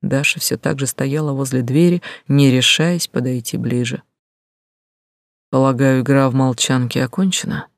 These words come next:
Пришла поговорить? Созрела?" Я специально говорил грубо, стараясь обидеть ее. Либо так, либо я сам брошусь к ней. Она многозначительно посмотрела в сторону бутылок,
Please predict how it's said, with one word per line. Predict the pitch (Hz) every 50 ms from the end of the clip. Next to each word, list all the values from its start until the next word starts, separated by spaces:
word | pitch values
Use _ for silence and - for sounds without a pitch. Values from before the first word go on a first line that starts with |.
| _ _ _ _ _ _ _ _ _ _ _
Пришла | - - 139 127 - - 139
поговорить? | - 139 120 139 135 139 160 175 190 - - - _ _ _ _ _ _ _ _ _ _ _
Созрела?" | - - 139 131 120 139 135 165 202 214 175 - - _ _ _ _ _ _ _ _ _ _ _ _ _ _ _ _ _
Я | - 131 131
специально | 131 - - - - - - - 139 135 127 127
говорил | 127 120 127 127 127 127 120 117
грубо, | 127 131 139 156 165 180 180 - - - - _
стараясь | - - - - 196 202 202 190 - -
обидеть | 202 175 143 135 120 117 117 - - -
ее. | 113 107 - - - - - _ _ _ _ _ _ _ _ _ _ _ _ -
Либо | 143 143 143 127 135 131
так, | - - 160 165 - - -
либо | 156 139 139
я | 135 135 135
сам | - - 139 131 131 127
брошусь | 120 120 123 - - 139 -
к | - - -
ней. | - - - - _ _ _ _ _ _ _ _ _ _ _ _ _ _ _ _ _
Она | - - 143 135 131 135 147 165
многозначительно | 170 160 156 139 139 135 123 135 139 135 - - - 143 - - 127 123 123 117
посмотрела | - 127 - - 131 117 131 131 135 135 127
в | -
сторону | - - - 131 131 127 123 123
бутылок, | 120 120 123 - - 165 180 185 180 -